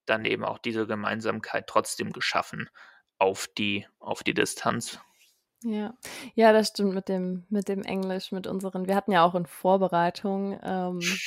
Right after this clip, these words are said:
Speaker 2: auf mein
Speaker 1: <laughs>
Speaker 2: L L M auch immer wieder versucht, mal einen Tag die Woche unseren English Day zu integrieren. Ähm, aber ich glaube, das ist auch einfach so 'n Punkt, ähm,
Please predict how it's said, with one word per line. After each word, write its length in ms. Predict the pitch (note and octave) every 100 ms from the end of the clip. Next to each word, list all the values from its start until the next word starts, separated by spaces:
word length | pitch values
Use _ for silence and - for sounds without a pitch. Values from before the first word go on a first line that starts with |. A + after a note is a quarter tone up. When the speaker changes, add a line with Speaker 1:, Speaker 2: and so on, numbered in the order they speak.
| -
Speaker 2:
auf 220 | F#3 F#3+
mein 200 | F#3+ F3+
Speaker 1:
<laughs> 20 |
Speaker 2:
L 180 | F#3+ G3
L 100 | F#3+
M 380 | - F#3+ G3+ G#3+ - C4 B3 -
auch 200 | F#3+ -
immer 280 | G3+ G3 F#3+
wieder 200 | G3 F#3+
versucht, 520 | F#3+ F3 G3 G#3 -
mal 460 | F3+ F3+ F3+ F3+ -
einen 240 | F#3 F#3+
Tag 340 | - F#3+ F#3+ -
die 140 | F3+
Woche 600 | F3+ F3+ F#3+ F3+ F3+ D#3+ -
unseren 400 | F3+ F3+ F3+ F3+
English 580 | G3+ G3 F#3+ G3 -
Day 300 | - F3+ G3+
zu 160 | - F#3+
integrieren. 760 | F#3+ - G3 G3+ G3 F#3+ G#3 - - - - -
Ähm, 580 | G3 F#3 F3+ F3 F3 E3+
aber 360 | G3 G3+ G3+ G3 - _ -
ich 140 | G#3
glaube, 320 | - G#3+ A3 F#3+
das 200 | F#3+ G#3
ist 140 | -
auch 140 | F#3+ F#3+
einfach 320 | F3 F3+ F3+
so 140 | -
'n 120 | F3
Punkt, 460 | - - F#3 F#3+ - -
ähm, 560 | F3+ F3 F3 F3 F3